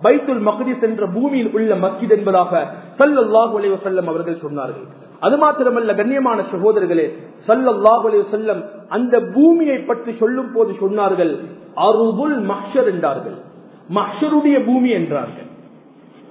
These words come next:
உலமாக்கள் சொல்கிறார்கள், ஒருவேளை இந்த ஹதீஸை வைத்து சொல்லும் போது நாளைய மறுமையுடைய நாள் மஹ்ஷருடைய பூமி அங்கிருந்து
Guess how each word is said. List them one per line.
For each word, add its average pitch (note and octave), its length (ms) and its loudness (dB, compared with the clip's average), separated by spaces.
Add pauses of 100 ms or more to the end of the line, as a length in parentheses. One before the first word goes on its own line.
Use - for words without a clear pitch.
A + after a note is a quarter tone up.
(100)
உலமாக்கள் A#3+ 600 2
சொல்கிறார்கள், A3 580 0
ஒருவேளை G#3 540 4 (600)
இந்த B3+ 240 -2
ஹதீஸை C4+ 520 -2
வைத்து A#3+ 300 -4
சொல்லும் A#3 340 0
போது G#3 240 4
நாளைய A3+ 500 2
மறுமையுடைய G3 720 0
நாள் G3 280 0 (440)
மஹ்ஷருடைய A3+ 720 -2
பூமி C4+ 360 4 (340)
அங்கிருந்து A#3+ 560 0